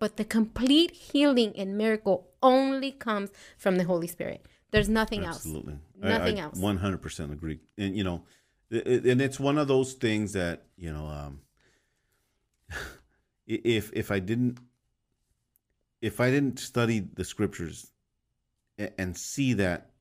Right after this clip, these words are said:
Speaker 1: <clears throat>
Speaker 2: God really, when, when God heals somebody,
Speaker 1: Mm-hmm.
Speaker 2: when he,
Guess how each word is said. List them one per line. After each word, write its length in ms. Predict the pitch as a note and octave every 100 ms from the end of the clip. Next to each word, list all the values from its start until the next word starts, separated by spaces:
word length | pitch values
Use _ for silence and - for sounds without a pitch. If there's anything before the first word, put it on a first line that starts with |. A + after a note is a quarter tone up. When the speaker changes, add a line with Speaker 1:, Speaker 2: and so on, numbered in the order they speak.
| -
Speaker 1:
<clears throat> 220 | G#3+ - G3+ G3+ - _ _ _ _ _ _ _ _ _ _ _ _ A2
Speaker 2:
God 360 | A#2+ C#3 G#2 F2
really, 640 | F#2 A#2 D3 G2+ D#2+ D#2
when, 180 | - A2
when 240 | - G#2+ F#2
God 240 | A2+ E3
heals 440 | B2 B2 B2+ C#3 -
somebody, 580 | F2 D2 C2 B1+ C2+ - -
Speaker 1:
Mm-hmm. 460 | F3 D#3+ D3+ F#3+ E3 - - _ _ _ _ _ _ _
Speaker 2:
when 120 | A2 B2+
he, 180 | B2